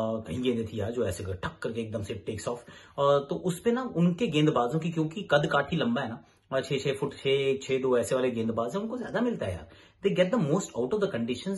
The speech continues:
जो कि हमारे गेंदबाज नहीं कर पाते। हमारे गेंदबाज थोड़े स्किडी रहते हैं, उतने लंबे कद के होते नहीं हैं, थोड़े से स्किडी bowlers होते हैं और उतना ज्यादा मदद नहीं मिलती pitches से जितनी वो सामने वाली team ले जाती है।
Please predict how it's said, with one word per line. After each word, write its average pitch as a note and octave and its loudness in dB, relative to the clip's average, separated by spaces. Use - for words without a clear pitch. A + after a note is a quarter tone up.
जो D#3 -4
कि G3+ -6
हमारे C#3+ -4
गेंदबाज E3 0
नहीं F#3+ 2
कर G3 -8
पाते। - -14
हमारे D#3 2
गेंदबाज E3+ 2
थोड़े F#3 0
स्किडी D3 0
रहते F#2 2
हैं, F2+ -8
उतने D#3 -2
लंबे C#3+ 0
कद A2 -2
के A2 -8
होते C3 0
नहीं D#3+ 4
हैं, D#3 0
थोड़े D3 -4
से A2+ -6
स्किडी D#3 0
bowlers D3 2
होते C#3+ -2
हैं D#3+ -2
और C#3+ 4
उतना A3 2
ज्यादा E3 2
मदद C3+ 2
नहीं C#3 2
मिलती G#2+ -2
pitches B2+ -6
से F3+ -2
जितनी C3+ -2
वो D#3 2
सामने G#2+ -2
वाली G#2+ -2
team B2+ 0
ले G2+ -2
जाती D2+ -12
है। - -14